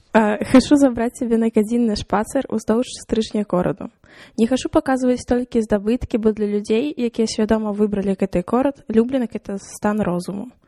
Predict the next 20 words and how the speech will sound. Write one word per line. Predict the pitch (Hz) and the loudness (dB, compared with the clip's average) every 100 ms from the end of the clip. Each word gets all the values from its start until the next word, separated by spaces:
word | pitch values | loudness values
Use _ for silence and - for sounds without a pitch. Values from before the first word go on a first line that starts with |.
| - - - - | -20 -20 -20 -2
А | 190 | 2
зараз | 226 320 349 - - | 2 2 -4 -10 -6
хадзем | 233 202 214 | -4 -2 0
на | 226 | 2
дзядзінец | 208 190 202 196 - | 0 0 0 0 0
замка. | 175 175 - 185 - - _ | -2 -2 -6 -8 -10 -20 _
Прайдзі | 254 254 208 | 4 4 0
праз | 196 180 190 | -4 -2 -2
яго, | 175 180 196 - | -2 -2 -4 -8
стань | - 226 254 | -2 -2 0
пад | 226 | -6
кратамі. | - 160 - - - _ - _ _ _ _ _ _ _ 208 | -4 -6 -6 -10 -12 _ -20 _ _ _ _ _ _ _ 0
Некаторыя, | 226 247 - 320 349 | 2 2 0 0 0
апісваючы | 269 254 - 233 226 - 214 | -2 -4 -4 0 0 0 0
Люблін, | 220 220 247 247 - | 2 0 -2 -4 -4
кажуць, | - 233 262 254 | -2 0 0 -2
што | - 220 | -2 0
гэта | 240 240 | 0 0
найпрыгажэйшы | 233 226 226 214 208 233 - 269 | 0 0 0 0 2 0 0 -2
горад | 226 226 | 0 0